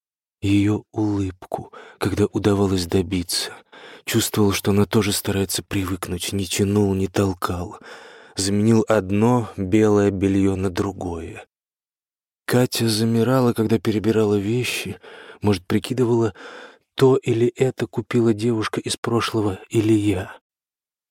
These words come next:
И правда. Варя подбирала статуэтки, цветочные горшки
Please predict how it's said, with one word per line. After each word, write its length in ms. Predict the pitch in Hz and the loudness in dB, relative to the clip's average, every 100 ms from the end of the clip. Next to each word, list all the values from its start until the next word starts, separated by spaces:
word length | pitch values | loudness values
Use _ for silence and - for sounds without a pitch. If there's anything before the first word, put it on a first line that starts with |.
| _ - | _ -14
И 100 | 95 | -12
правда. 680 | - 98 90 87 82 98 - - _ _ _ _ _ _ _ _ _ | -4 -2 -2 -4 -8 -12 -16 -20 _ _ _ _ _ _ _ _ _
Варя 300 | 92 95 95 | -2 0 0
подбирала 500 | 92 82 95 95 90 | -2 -2 0 0 0
статуэтки, 760 | - 98 - 92 95 107 - - | -2 -6 -4 -2 -2 -4 -8 -10
цветочные 640 | - 90 92 - 92 90 | -8 -6 -6 -4 -4 -2
горшки 640 | 90 92 - - 107 101 | -2 -2 -4 -6 -6 -6